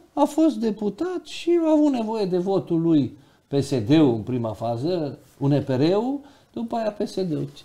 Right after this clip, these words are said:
De zic că fiecare, uh, candidat sau parlamentar care ajunge acolo, în Parlament, votul lui va conta într-o conjunctură, într-o luptă acolo. Și mă zice, „Bă, tu ce nevoie ai?”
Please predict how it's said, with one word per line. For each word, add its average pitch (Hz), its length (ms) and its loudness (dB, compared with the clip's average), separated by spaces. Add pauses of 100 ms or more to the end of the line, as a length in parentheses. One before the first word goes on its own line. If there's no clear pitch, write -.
(380)
De 320 100 -2 (180)
zic 208 280 -2
că 185 220 2
fiecare, 208 1200 2
uh, 143 580 0
candidat 147 560 0
sau 160 200 0
parlamentar 143 720 -4
care 156 200 -4
ajunge 135 500 -4
acolo, 190 440 -4
în 175 80 -2
Parlament, 160 600 0 (200)
votul 175 580 8
lui 285 240 6
va 247 320 2
conta 262 560 2
într-o 185 320 4
conjunctură, 196 840 4
într-o 196 280 0
luptă 202 320 2
acolo. 175 380 2
Și - 160 -10
mă 330 80 -4 (100)
zice, 285 220 -4
„Bă, 262 340 2 (300)
tu 302 140 2
ce 339 240 2
nevoie 180 440 4
ai?” 120 260 2